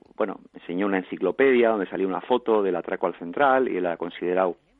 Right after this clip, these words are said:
José Juan Martínez Gómez, como el número uno de ese atraco, así se le denominó por la prensa, y a partir de ahí, pues en los permisos, pues solíamos quedar, él me contaba, yo tomaba notas,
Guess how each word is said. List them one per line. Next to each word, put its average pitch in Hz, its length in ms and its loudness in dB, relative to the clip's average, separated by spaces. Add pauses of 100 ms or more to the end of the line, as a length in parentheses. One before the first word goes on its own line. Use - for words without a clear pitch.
(600)
José - 200 -16
Juan 98 240 -2
Martínez 90 380 -4
Gómez, 98 280 -2
como 85 200 -10
el 87 80 -6
número 95 260 0
uno 101 240 0
de 87 60 -4
ese - 120 -8
atraco, 127 460 -2 (400)
así - 200 -8
se - 120 -6
le 85 240 0
denominó 87 420 -6
por - 140 -6
la 104 120 0
prensa, 135 440 2 (400)
y 131 60 4
a 135 40 6
partir 156 260 4
de 170 40 6
ahí, 170 140 4
pues 120 180 -4
en 107 80 0
los 104 140 0
permisos, 151 560 -2 (400)
pues 101 120 -8 (200)
solíamos 107 400 0
quedar, 143 400 4
él 117 80 0
me 107 80 -6
contaba, 123 480 2
yo 110 100 -2
tomaba 98 320 -2
notas, 135 340 -4